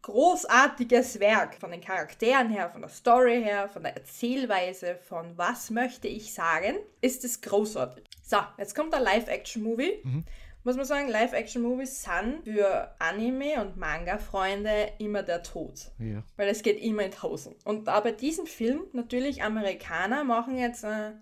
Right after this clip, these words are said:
Speaker 1: japanisches Manga zum Hollywood-Film.
Speaker 2: Mhm.
Speaker 1: Ja,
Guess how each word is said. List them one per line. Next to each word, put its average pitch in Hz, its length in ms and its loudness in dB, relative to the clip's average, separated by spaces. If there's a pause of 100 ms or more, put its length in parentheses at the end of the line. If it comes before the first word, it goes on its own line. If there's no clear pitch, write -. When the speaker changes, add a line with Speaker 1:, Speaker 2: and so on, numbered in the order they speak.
Speaker 1:
japanisches 190 800 -6
Manga 208 540 -2 (100)
zum 302 340 -2
Hollywood-Film. 190 760 2
Speaker 2:
Mhm. 127 380 -8 (340)
Speaker 1:
Ja, - 200 -10